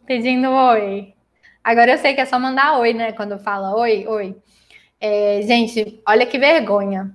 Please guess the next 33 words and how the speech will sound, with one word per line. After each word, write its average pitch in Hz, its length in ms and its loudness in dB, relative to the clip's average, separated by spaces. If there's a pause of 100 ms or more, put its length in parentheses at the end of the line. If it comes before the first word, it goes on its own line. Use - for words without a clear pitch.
Contabilidade 226 540 2
geral 233 340 4
tem, - 180 -6
tá? 269 280 -8 (840)
Na 226 180 -2
minha 247 160 0
primeira 269 460 2
live, 226 400 2
assim, 220 200 -8
da 214 140 4
vida, 196 420 -8 (460)
é, 202 280 0
uma, 208 720 -6
uma 240 200 -4
menina, 214 680 -2
acho 196 180 -10
que - 60 -20
chamava 208 340 -6
Isabela, 202 540 -2 (400)
me 220 140 -2
pediu 220 460 0
pra 233 140 4
mandar 226 360 2
um 269 140 0
beijo. 208 400 2 (380)
Aí 233 160 6
eu 226 60 2
virei 226 200 2
pra 220 180 2
câmera 220 260 0
e 220 40 -8
fiz 233 140 -6
assim. 208 100 -10